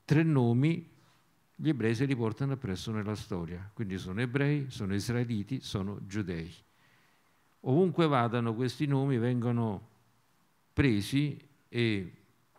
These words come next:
utilizzati, eh, da un contesto che molto spesso è un contesto ostile e diventano anche,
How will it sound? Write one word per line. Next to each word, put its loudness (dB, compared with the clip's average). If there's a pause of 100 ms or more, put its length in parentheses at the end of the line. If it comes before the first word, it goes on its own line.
(560)
utilizzati, 0 (880)
eh, -2
da -2
un -2
contesto -2 (440)
che -2
molto -2
spesso -4
è 0
un -2
contesto -4
ostile -4 (260)
e -4
diventano -2
anche, -4